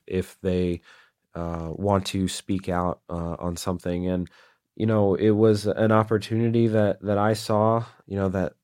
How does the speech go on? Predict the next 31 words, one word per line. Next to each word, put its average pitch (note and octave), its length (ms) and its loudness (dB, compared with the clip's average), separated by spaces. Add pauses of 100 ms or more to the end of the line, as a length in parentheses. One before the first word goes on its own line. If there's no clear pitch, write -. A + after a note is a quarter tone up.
that, F2 640 -4
uh, F2+ 280 -2
Aaron G#2 280 6
and G2+ 140 4
I G2+ 160 4
wanted F#2+ 500 0
to G2+ 460 0 (1160)
welcome A2 420 6
these G#2+ 220 2
people A2 420 0
to G#2+ 140 -10
the G#2 80 -2
field. B2+ 320 4
We G2+ 140 4
wanted, G#2+ 520 4 (100)
uh, - 460 -10
I A2+ 180 4
think, A#2 480 0
um, G2+ 360 0
you A#2 60 -2
know, A2+ 180 2 (300)
kinda B2 260 2
like A2+ 240 2
what A2+ 120 0
you G2 60 -6
said, B2 380 0
uh, G#2+ 240 2
um, G#2 460 -2 (580)
the G#2+ 160 0
baseball A#2 440 4
community A#2 800 2